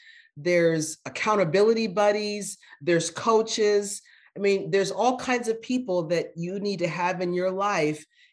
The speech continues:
in order for you to be able to win. Um, because you just, as the African proverb says, If you wanna go fast, go by yourself. But if you wanna go far,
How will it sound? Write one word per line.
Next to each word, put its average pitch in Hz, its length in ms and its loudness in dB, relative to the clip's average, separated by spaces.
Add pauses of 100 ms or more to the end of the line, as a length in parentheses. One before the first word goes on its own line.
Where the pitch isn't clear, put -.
in 175 160 2
order 185 180 4
for 185 180 -4
you 185 260 -4
to 180 80 -4
be 165 200 0
able 156 200 -2
to 160 180 -4
win. 156 480 -2 (360)
Um, 156 360 -2
because 170 300 -4
you 185 100 -8
just, 196 380 -2
as 165 160 -4
the 180 80 2
African 180 320 -2
proverb 180 380 0
says, 165 260 0
If 151 100 -6
you 160 100 -4
wanna 170 240 0
go 160 140 0
fast, 180 600 -2
go 165 120 0
by 190 180 2
yourself. 233 640 2 (400)
But 185 120 4
if 180 120 0
you 202 120 -4
wanna 196 240 4
go 165 180 4
far, 214 720 2